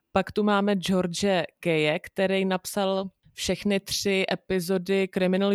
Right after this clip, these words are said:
U K, což je takovej seriál na Netflixu, vlastně Criminal a, a existuje anglická verze, německá verze, tuším, že i španělská, teď nevím, jestli ještě nějaká. A to je teda vyloženě jenom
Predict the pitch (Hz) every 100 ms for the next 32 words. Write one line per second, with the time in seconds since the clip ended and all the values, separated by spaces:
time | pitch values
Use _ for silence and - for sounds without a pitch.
0 | 196 160 - 156 175 185 175 - 175 175
1 | 175 170 180 180 175 - 175 175 180 180
2 | 170 175 - 180 - - 180 175 170 170
3 | - 175 175 175 180 180 180 - 165 160
4 | - 156 156 165 - 170 165 143 - -
5 | - - 170 175 180 - 185 170 165 165
6 | 160 160 175 175 - 180 170 175 160 175
7 | 170 165 170 151 - - 143 165 190 185
8 | - 175 165 170 165 160 156 - 160 -
9 | 160 147 151 147 160 _ - - - -
10 | - - 175 175 185 170 175 170 180 175
11 | 170 170 175 175 175